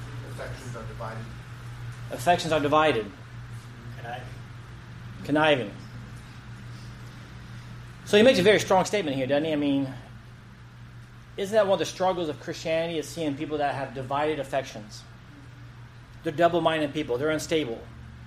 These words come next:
Speaker 2: I mean, they don't, you know, they, they proclaim truth over here, but they're doing this over here. Or they say they love God, but they do this. Or they, they say they're attached to the Word, they love the Word, but then they do something that's totally contrary to the Word, and they know it.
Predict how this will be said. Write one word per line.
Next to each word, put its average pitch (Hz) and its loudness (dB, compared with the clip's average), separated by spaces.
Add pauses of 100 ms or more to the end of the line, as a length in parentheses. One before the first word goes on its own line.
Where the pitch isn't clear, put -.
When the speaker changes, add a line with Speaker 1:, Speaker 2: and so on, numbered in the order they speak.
(720)
Speaker 2:
I 143 -2
mean, 147 0
they 185 6
don't, 175 2
you 170 -2
know, 147 4
they, 151 2
they 143 -4 (200)
proclaim 190 -2
truth 190 -4
over 180 -4
here, 175 0
but 147 0
they're 151 -2
doing 156 2
this 156 0
over 143 -2
here. 110 -4 (320)
Or 135 -2
they 151 4
say 202 2
they 175 2
love 165 6
God, 165 6
but 147 2
they 156 0 (160)
do 147 -10
this. 127 -8
Or 131 -12
they, 170 -6 (260)
they 165 -4
say 233 0
they're 190 -4
attached 196 0
to 180 -10
the 175 0
Word, 170 -2
they 147 -2
love 220 -2
the 190 0
Word, 156 -2 (240)
but 147 -8
then 214 2
they 175 0
do 165 -2
something 165 -2
that's 156 4
totally 226 4
contrary - -4
to 156 -2
the 156 0
Word, 165 2
and 165 -2
they 185 4
know 180 4
it. - -4